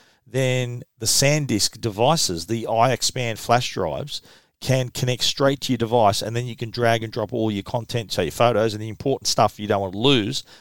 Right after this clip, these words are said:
straight there. Uh, if you've got a computer, maybe the W D ha-, hard disk drive solutions like the My Passport or the My Passport Ultra, capacity is up to five terabytes for these little pocket drives.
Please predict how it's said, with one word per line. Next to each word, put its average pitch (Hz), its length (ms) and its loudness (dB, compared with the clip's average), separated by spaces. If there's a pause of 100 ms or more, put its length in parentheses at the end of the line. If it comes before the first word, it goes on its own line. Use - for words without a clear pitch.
(160)
straight - 380 -2
there. 120 260 -2 (480)
Uh, 107 200 0
if - 160 -8
you've 127 100 -8
got 139 120 4
a 139 60 2
computer, 131 640 2
maybe 113 320 2
the 110 360 2 (360)
W 117 340 2
D 113 480 2
ha-, 123 320 0
hard 123 300 4
disk 143 200 -2
drive 117 220 2
solutions 110 460 -2
like 113 100 2
the 95 80 -8
My 107 300 2
Passport 127 640 2
or 110 60 0
the 101 100 0
My 110 160 2
Passport 110 500 -2
Ultra, 131 380 0 (420)
capacity 175 380 2
is 208 140 0
up 190 100 0
to 135 100 0
five 147 640 2
terabytes 151 560 0
for 110 80 -4
these 104 200 0
little 107 140 0
pocket - 320 -6
drives. - 460 -8